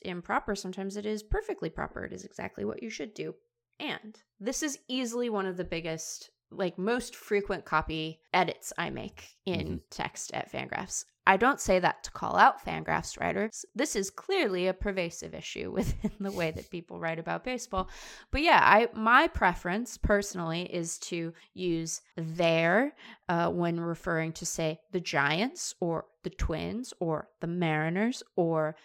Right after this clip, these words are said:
Speaker 1: the Yankees or whatever. And then when I'm referring to the city, I say its. Uh,
Speaker 2: Mm-hmm.
Speaker 1: and it's the same when I'm referring to team or club. When I, when it says team or club,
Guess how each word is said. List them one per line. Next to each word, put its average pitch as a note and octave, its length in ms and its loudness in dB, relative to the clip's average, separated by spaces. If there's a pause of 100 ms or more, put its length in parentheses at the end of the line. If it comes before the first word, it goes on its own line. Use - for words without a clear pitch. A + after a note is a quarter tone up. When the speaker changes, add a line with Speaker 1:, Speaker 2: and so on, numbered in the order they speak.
(140)
Speaker 1:
the E3+ 80 -2
Yankees E3 640 0
or E3 220 2
whatever. D#3+ 580 2 (260)
And G#3 200 4
then G#3 260 4
when G3+ 160 2
I'm G3 260 2
referring F#3 440 -2
to - 100 -12
the F3 100 -12
city, G#3+ 560 2 (220)
I E3 380 0
say - 220 -6
its. - 580 -2 (300)
Uh, G3 120 -6
Speaker 2:
Mm-hmm. G3 180 -2
Speaker 1:
and F3+ 220 0
it's F3 240 -6
the G#3+ 40 -6
same D4 360 4
when C4 120 0
I'm B3+ 200 0
referring A#3 400 -2
to - 100 -10
team C4 540 -2 (200)
or F3 120 -2
club. A3+ 540 10
When F3+ 140 -2
I, F3 180 0
when F3+ 220 -2
it E3+ 120 -8
says F3 240 -4
team C#4+ 340 0
or C#4 80 4
club, F#3+ 400 2